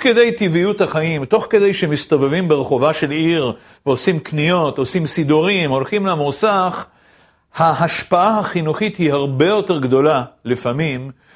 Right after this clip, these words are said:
מאשר השיחה הרשמית, "בני, יש משהו שאני ואמא רוצים לדבר איתך עליו". ככל שניתן להרבות בזה, זה ישחרר אותנו מזה. לפעמים צריך את השיחה הרשמית, אבל בואו נעביר את עיקר המוקד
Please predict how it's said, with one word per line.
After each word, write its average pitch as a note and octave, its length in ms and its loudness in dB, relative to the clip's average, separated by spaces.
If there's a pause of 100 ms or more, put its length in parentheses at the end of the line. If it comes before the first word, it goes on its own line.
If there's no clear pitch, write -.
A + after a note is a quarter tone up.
(160)
מאשר D3 380 0
השיחה C#3 480 -4
הרשמית, C#3+ 680 -4 (300)
"בני, F#3 500 -2
יש A#2 220 -2
משהו F3 340 0
שאני C#3 300 -2
ואמא D#3+ 360 -2
רוצים B2 360 -4
לדבר A2 320 -4
איתך F#2+ 200 -10
עליו". F#2 260 -12 (1080)
ככל B3+ 340 2
שניתן G#3 420 0
להרבות E3+ 600 2
בזה, D#3+ 380 0
זה C#3 120 0
ישחרר C#3+ 440 0
אותנו C#3+ 420 0
מזה. A2+ 460 -2
לפעמים A#3 320 0
צריך B3 260 0
את - 60 -12
השיחה C3+ 400 0
הרשמית, B2 600 -2 (480)
אבל D3 180 2
בואו G#3+ 280 4
נעביר G3+ 460 2
את F#3+ 100 -2
עיקר G#3 460 0
המוקד E3+ 720 2